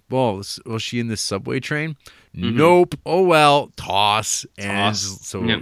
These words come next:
Speaker 1: so magnificent.
Speaker 2: I also just like when he pulls that lady out of the window and he's like, "Are you her?"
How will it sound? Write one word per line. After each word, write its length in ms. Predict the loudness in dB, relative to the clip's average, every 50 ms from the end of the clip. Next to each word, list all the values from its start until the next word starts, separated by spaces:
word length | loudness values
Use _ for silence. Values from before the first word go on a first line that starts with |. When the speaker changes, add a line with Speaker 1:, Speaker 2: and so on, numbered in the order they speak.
| -8 -14 _
Speaker 1:
so 400 | -12 -10 -6 -4 -4 -4 -4 -4
magnificent. 960 | -6 -10 -12 -8 -6 -6 -6 -6 -8 -10 -10 -10 -14 -12 -12 -12 -14 -14 -16 -20 _ _ _ -20 -20 -20 -20 -16 -4 0
Speaker 2:
I 100 | 2 2
also 240 | 2 2 0 -4 -4
just 220 | -4 -6 -4 0
like 180 | 0 0 0 0
when 100 | -2 -2
he 60 | -2
pulls 280 | -4 -4 -4 -2 0 0
that 180 | -2 -2 -2
lady 320 | -4 -4 -2 -2 0 2 2
out 120 | 0 0
of 60 | -2
the 80 | -6 -10
window 400 | -12 -12 -10 -6 -4 -4 -4 -2
and 60 | -4
he's 120 | -4 -4 -4
like, 200 | -4 -6 -6 -4 -4
"Are 60 | -2
you 200 | 0 0 0 2
her?" 340 | 2 4 4 4 2 0